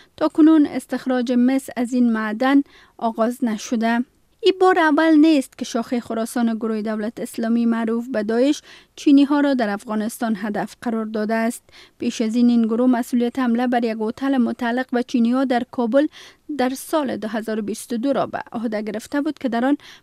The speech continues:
پنج شهروند چین زخمی شدند. همچنین این گروه مسئولیت حملات بر اتباع و منافع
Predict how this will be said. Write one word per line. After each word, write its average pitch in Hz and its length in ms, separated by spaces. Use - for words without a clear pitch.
پنج 339 300
شهروند 220 480
چین 220 440
زخمی 220 400
شدند. 233 440
همچنین 339 480
این 247 140
گروه 240 280
مسئولیت 254 500
حملات 240 460
بر 226 140
اتباع 220 480
و 277 120
منافع 240 540